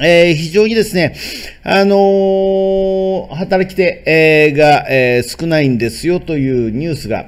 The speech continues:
えー、よく出てきてますよね。えー、二千二十四年問題とか、えー、運送業だったと思うんですけどね。えー、いろんなところでその人手不足、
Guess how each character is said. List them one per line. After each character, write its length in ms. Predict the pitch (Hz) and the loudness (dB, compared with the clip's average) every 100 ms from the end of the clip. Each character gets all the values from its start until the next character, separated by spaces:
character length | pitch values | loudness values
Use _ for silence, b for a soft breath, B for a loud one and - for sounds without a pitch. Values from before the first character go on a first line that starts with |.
| - | -12
え 680 | 117 123 120 113 107 95 92 104 | -6 -2 -2 -2 -4 -4 -6 -2
ー、 40 | |
よ 120 | 175 | -4
く 140 | 131 117 | -4 -6
出 180 | 156 | -4
て 200 | 175 147 | -4 -6
き 120 | - - | -8 -6
て 300 | 117 101 95 | -4 -2 -4
ま 160 | 117 | -6
す 160 | 117 104 | -6 -8
よ 80 | 85 | -8
ね。 220 | 113 113 B B B B 135 | -8 -10 B B B B -2
え 180 | 143 | 0
ー、 20 | 143 | 2
二 200 | 147 151 | 2 0
千 480 | 139 254 269 233 160 | -2 0 0 0 0
二 180 | 185 214 | 0 -2
十 500 | 160 170 147 127 117 | -4 -4 0 0 0
四 320 | 110 117 127 | 0 0 2
年 380 | 151 233 247 240 | 2 2 -2 -2
問 300 | 247 226 170 | -2 -2 0
題 240 | 131 117 | 0 -2
と 80 | 104 | -6
か、 180 | 85 - - - | -12 -14 -18 -8
え 160 | 131 135 | -2 0
ー、 60 | 160 | 0
運 180 | 214 | -2
送 220 | 226 285 294 | -6 -8 0
業 580 | 214 156 147 123 117 | 2 4 4 2 0
だ 140 | 107 113 | -2 -4
っ 80 | 110 | -4
た 100 | 104 | -8
と 100 | 98 | -8
思 200 | 104 113 | -6 -4
う 20 | |
ん 40 | |
で 80 | 101 | -6
す 80 | - | -8
け 60 | 90 | -8
ど 60 | |
ね。 160 | 104 110 B B B B 175 | -8 -10 B B B B 0
え 260 | 170 180 | 2 4
ー、 20 | |
い 100 | 180 | 4
ろ 140 | 185 196 | 2 0
ん 40 | |
な 120 | 196 | 0
と 100 | 190 | 0
こ 80 | 180 | 0
ろ 80 | 185 | 0
で 80 | 170 | -2
そ 160 | 147 | -4
の 100 | 139 | -4
人 320 | 127 - 170 160 | -4 -6 -6 -2
手 240 | 170 170 | -2 -2
不 140 | 156 | -4
足、 420 | 165 147 - 87 | -8 -8 -8 -12